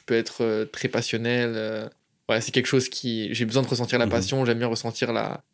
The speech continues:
Speaker 1: la flamme, euh, quand je fais, quand je fais quelque chose.
Speaker 2: Mhm. All in,
Speaker 1: Et,
Speaker 2: all out.
Speaker 1: et justement, bah, pour revenir sur le sujet de, de, de manger vrai, euh, on a parlé tout à
Speaker 2: Mhm.
Speaker 1: l'heure.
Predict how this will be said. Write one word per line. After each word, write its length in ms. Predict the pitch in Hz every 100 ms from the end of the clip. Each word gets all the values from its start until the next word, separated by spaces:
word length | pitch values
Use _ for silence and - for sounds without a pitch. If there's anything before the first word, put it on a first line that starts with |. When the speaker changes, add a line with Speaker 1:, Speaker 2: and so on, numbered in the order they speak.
| _
Speaker 1:
la 120 | 127 120
flamme, 360 | - 123 120
euh, 280 | 110 107 110 -
quand 140 | 117
je 80 | -
fais, 280 | - 113 110
quand 180 | -
je 80 | 110
fais 80 | -
quelque 140 | 110 -
chose. 240 | 107 - -
Speaker 2:
Mhm. 240 | 92 95 92 - - -
All 100 | 101
in, 20 | 98
Speaker 1:
Et, 100 | -
Speaker 2:
all 120 | 87
out. 260 | 90 107 - _
Speaker 1:
et 160 | 113 117
justement, 420 | 113 - 127 131
bah, 340 | 123 113 110 107 107 113 - -
pour 160 | 123
revenir 300 | 127 123 127
sur 120 | -
le 60 | 113
sujet 260 | - 123 120
de, 320 | 113 110 107 - - _ _ -
de, 140 | 113
de 140 | 110 117
manger 340 | 113 113 120
vrai, 340 | 117 120 123 117
euh, 200 | 110 110
on 120 | 113 110
a 80 | 110
parlé 240 | 113 110
tout 100 | -
à 60 | 113
Speaker 2:
Mhm. 40 |
Speaker 1:
l'heure. 280 | 117 127 -